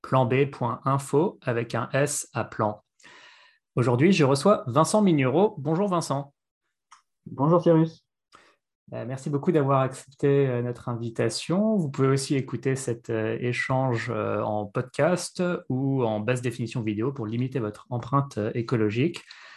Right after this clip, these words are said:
Speaker 1: Euh, Vincent, tu es essayiste, euh, indépendant, tu es conférencier, euh, tu es auteur de, d'un certain nombre d'ouvrages, dont, euh, le tout récent,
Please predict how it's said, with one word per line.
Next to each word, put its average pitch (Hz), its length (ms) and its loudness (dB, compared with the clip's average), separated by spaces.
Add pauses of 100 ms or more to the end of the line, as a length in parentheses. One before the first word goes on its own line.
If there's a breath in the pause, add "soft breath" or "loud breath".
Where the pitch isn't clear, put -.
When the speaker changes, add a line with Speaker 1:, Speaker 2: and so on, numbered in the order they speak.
(320 loud breath)
Speaker 1:
Euh, 120 480 4
Vincent, 165 580 4
tu 143 280 -4
es 147 300 0
essayiste, 147 760 -4
euh, 117 260 -2
indépendant, 135 720 0
tu 131 280 -4
es 139 120 -4
conférencier, 147 840 -4 (500 loud breath)
euh, 117 520 0
tu 117 140 -2
es 143 40 4
auteur 143 580 2
de, 104 280 -6 (200)
d'un 117 140 -4
certain 131 240 -2
nombre 120 140 2
d'ouvrages, 117 480 -2
dont, 143 320 -4 (240)
euh, 113 40 -8
le 110 200 -6
tout 120 480 0
récent, 123 600 -2